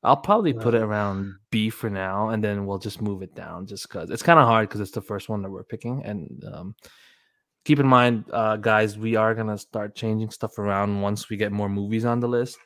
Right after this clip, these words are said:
Speaker 1: uh, or on the, the tiering, the tier listing, um, just 'cause we might feel like a certain movie's better or, like, um, a certain movie's not as good as this one or whatever.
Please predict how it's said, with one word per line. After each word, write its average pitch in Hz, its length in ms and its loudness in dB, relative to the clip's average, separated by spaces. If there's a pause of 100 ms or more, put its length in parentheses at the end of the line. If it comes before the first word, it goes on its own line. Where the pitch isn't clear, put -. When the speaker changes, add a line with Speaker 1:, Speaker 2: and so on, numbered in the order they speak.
Speaker 1:
uh, 82 360 -14 (200)
or 110 120 -2
on 107 140 0
the, 104 100 -8 (120)
the 104 160 0 (200)
tiering, 120 500 -2
the 117 160 -6
tier 113 220 -4
listing, 127 360 -4 (680)
um, 101 340 -2
just 110 400 2
'cause 104 500 0
we 113 140 -2
might 104 300 2
feel 110 180 -2
like 104 220 -4
a 101 40 -8
certain 101 300 -4
movie's 98 280 -2
better 95 380 -2
or, 95 200 -4
like, 92 200 -8
um, 101 120 -6
a 98 40 -10
certain 98 280 -8
movie's 95 320 -6
not 95 260 -4
as 95 140 -8
good 98 180 -4
as 92 100 -8
this 98 220 -10
one 98 140 -8
or 98 60 -4
whatever. 98 340 -8